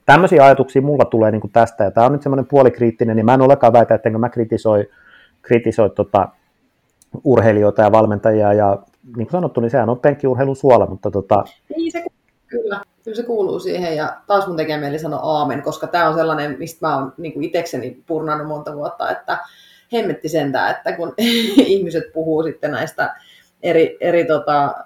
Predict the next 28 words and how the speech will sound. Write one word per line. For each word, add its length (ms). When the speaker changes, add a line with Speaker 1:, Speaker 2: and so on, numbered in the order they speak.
Speaker 2:
ää, 360
arvokisoista 920
läpsyttelykisoina 960
tai, 440
tai 140
me 60
ollaan 160
itse 120
asiassa 160
Terhin 180
kanssa 180
puhuttu 300
tästä 300
yhdessä 140
jaksossakin 720
keskenämme 560
tästä 360
just, 220
että 180
miten, 500
miten 340
sitten 360
kun 320
pelataan 420
isoja 240
kisoja 460
ja 120
sit 180